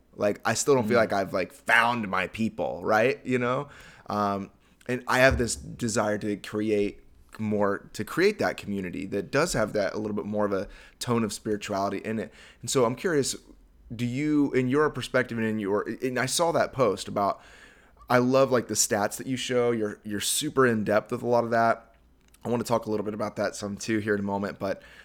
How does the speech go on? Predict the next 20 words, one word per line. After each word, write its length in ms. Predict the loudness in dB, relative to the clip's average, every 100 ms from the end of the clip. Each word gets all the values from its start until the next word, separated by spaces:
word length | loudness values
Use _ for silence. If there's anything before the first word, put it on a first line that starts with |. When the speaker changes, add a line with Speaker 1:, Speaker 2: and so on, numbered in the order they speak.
| -8
Speaker 1:
uh, 400 | -4 -2 -2 -2
so 100 | 0
I 60 | 2
shared 340 | 4 4 4
that 200 | 2 -2
with 120 | -4
a 40 | -4
couple 240 | -2 0
of 40 | -2
my 120 | -2
friends, 500 | 0 0 0 -6 -8
and 240 | -6 -6
just 160 | -6 -6
that 140 | -2
this 240 | 0 0 0
is 180 | 0
a 140 | 0 0
growing 520 | 0 4 6 6 2
movement, 400 | 0 -2 -4 -4
this, 200 | -6